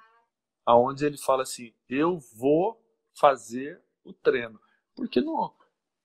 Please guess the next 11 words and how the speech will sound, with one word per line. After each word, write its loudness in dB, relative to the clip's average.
tem 2
uma 8
frase 4
do -14
Greg -2
LeMond -10
sensacional, -12
que -8
eu -6
adoro, 4
que, -10